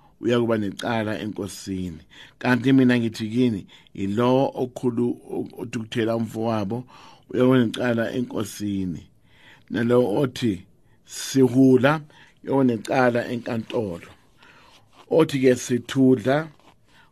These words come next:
uyakuba necala lesihogo somlilo. Ngakho-ke, uma uthi lapho unikela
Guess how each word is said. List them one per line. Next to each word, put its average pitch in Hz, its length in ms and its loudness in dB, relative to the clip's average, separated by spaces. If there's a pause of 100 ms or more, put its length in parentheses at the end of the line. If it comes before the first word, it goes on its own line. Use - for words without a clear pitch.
uyakuba 131 420 2
necala 123 640 -2 (120)
lesihogo 117 760 -4
somlilo. 104 640 -6 (920)
Ngakho-ke, 151 520 2
uma 165 1000 2 (160)
uthi 147 320 -2
lapho 127 360 0
unikela 127 680 0